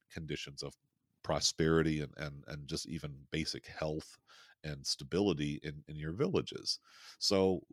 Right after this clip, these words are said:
yeah, it is important to kinda keep in mind that the, the concerns of this film are much more fundamental than,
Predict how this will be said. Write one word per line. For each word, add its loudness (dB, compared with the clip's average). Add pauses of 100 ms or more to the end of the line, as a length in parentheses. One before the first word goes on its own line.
yeah, 2
it 4
is 6
important 2
to 0
kinda -6
keep -10
in -8
mind -4
that -2 (420)
the, 0 (120)
the -4
concerns 4
of 0
this -2
film -6
are -6
much -2
more -4
fundamental -6
than, -4